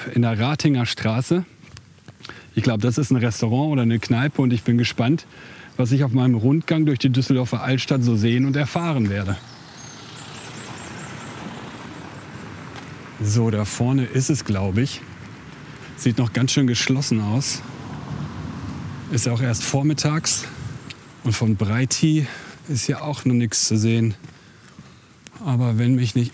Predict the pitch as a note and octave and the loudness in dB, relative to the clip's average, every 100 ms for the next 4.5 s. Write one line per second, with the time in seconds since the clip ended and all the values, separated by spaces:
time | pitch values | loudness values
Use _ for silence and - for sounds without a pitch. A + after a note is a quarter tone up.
0 | - B2+ A2+ G#2 - - - - - A#2+ | -4 -2 0 0 -4 -8 -6 -4 -2 0
1 | G3 G#3+ - - - - - - - C#3 | 0 0 0 -2 -6 -10 -20 -20 -2 0
2 | B2+ - D#3 - A2 G#2 G2 G2+ G#2 G#2 | 0 0 0 2 0 0 0 0 0 -2
3 | - - - _ _ _ _ _ A#2+ C#3+ | -6 -20 -20 _ _ _ _ _ -4 -2
4 | B2+ C#3 D#3+ B2 E2+ | -2 -2 0 0 -2